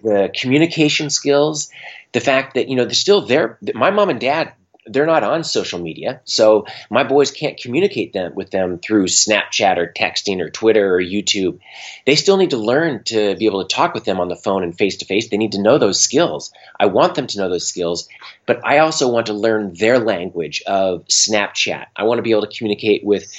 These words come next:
not only them, but their friends, and it's an entirely different world. Once I stepped into it with a sense of curiosity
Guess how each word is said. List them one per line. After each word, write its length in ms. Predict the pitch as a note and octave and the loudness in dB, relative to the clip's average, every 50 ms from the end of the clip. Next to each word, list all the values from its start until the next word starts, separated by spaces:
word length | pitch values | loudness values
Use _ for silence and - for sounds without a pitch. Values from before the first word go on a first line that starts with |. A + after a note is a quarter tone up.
| - - - - - | -18 -18 -18 -10 0
not 200 | G#2 A#2+ C#3+ D3 | 2 2 4 4
only 200 | D3 C#3+ C3 A2 | 4 2 2 0
them, 520 | - A2 A2 C3 C3 G#2 F2 E2+ E2 - _ | 0 0 0 0 0 -2 -4 -8 -12 -14 _
but 300 | G2 A2+ - A2 F#2 F#2 | -6 -6 -6 -6 -4 0
their 220 | A#2+ B2 C#3 D3+ | 2 4 4 2
friends, 580 | D3+ - - G#2+ F#2 D#2+ D2 D2 - - - - - | 0 -4 -4 -4 -4 -4 -6 -10 -14 -16 -16 -12 -8
and 140 | A2+ B2 | -6 -6
it's 140 | B2 B2 - | -6 -4 -2
an 80 | A#2+ A#2 | -2 -2
entirely 760 | A2+ G#2+ - - - - - - D#3+ E3 F3 F3 D#3+ D#3 C#3+ | -2 -2 -4 -8 -10 -8 -6 -2 0 2 2 2 4 2 2
different 440 | A2+ A#2+ C3+ C3 C#3 A#2 A2+ G2 G2 | 2 0 0 0 0 -2 -2 -2 2
world. 300 | A2+ C#3+ C#3 G#2 G2 G2 | 4 4 4 2 2 2
Once 360 | B2+ E3+ F3 E3+ - - - - - - - - - - - _ - | 2 2 2 0 -4 -6 -8 -16 -20 -18 -18 -18 -20 -20 -20 _ -4
I 100 | - B2+ | -2 0
stepped 500 | B2 - - - - C#3 C#3+ - - - - | 0 0 -2 2 2 2 2 2 -2 -8 -2
into 340 | A#2+ C#3 D3 D3 D3+ D#3+ F3 | -2 -2 -2 -2 -2 -2 -2
it 100 | D#3+ - | -2 -2
with 120 | A#2 G#2+ | -2 -2
a 60 | G#2 | 0
sense 300 | - - B2+ C3+ C3 - | 0 2 2 0 0 -2
of 140 | A2 G2 - | -6 -6 -6
curiosity 920 | - - - D3 C#3 C3 A#2+ G#2+ G2+ G#2+ A2 - - C#3+ D#3 E3 G3 F3 | -8 -2 2 4 6 6 6 6 4 4 2 0 -2 -2 -2 -4 -6 -8